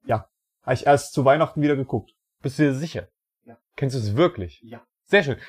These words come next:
Speaker 2: Ähm, ich weiß gar nicht, worauf ich damit jetzt hinaus wollte. <laughs>
Speaker 1: Zeitschinden.
Speaker 2: Zeit,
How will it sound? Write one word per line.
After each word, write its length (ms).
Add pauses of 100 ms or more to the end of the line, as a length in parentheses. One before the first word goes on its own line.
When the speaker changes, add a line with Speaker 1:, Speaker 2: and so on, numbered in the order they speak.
(140)
Speaker 2:
Ähm, 420
ich 120
weiß 180
gar 100
nicht, 120
worauf 200
ich 60
damit 220
jetzt 140
hinaus 260 (120)
wollte. 280
<laughs> 640
Speaker 1:
Zeitschinden. 640 (240)
Speaker 2:
Zeit, 340